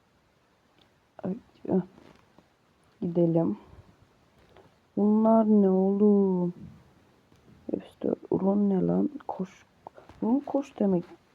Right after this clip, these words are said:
de niye run diyor? Ya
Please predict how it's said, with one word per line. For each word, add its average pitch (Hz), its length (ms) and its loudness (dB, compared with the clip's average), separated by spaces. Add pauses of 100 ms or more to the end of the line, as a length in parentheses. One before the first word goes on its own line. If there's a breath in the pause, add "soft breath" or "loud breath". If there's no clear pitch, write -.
de 190 140 0
niye 190 300 2
run 165 400 -2
diyor? 156 260 -2 (1400 soft breath)
Ya 180 260 10